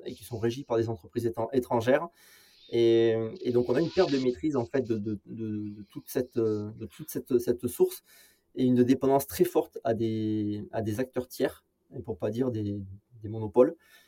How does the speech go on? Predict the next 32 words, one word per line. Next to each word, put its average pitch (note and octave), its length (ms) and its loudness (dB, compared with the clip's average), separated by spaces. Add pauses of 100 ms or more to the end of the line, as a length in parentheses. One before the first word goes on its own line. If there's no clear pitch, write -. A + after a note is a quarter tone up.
(320)
Et, A2+ 640 0
et B2 40 2
cette, B2 300 -2
et A#2+ 220 6
ce B2 140 2
manque C3+ 200 2
d'indépendance, B2 560 4
pour A2+ 180 0
moi, C3 440 4
est, A2 500 0
est A2 100 -6
quand A2+ 120 2
même B2 160 -2
critique - 520 -10 (180)
et A#2 120 -2
peut A#2 140 -4
être, A#2 260 0
euh, A2 260 0 (640)
bloquant B2+ 320 0
à A2 80 2
terme. C3 280 0 (580)
Et, A#2 220 -4
et - 40 -2
ça, B2 380 2
et B2 40 -4
ça, B2 160 0
je A2 120 -2
dis G2+ 140 -10
clairement, A2 500 -4
euh, - 40 -10 (220)
clairement A2+ 300 -4
non. A2 160 -8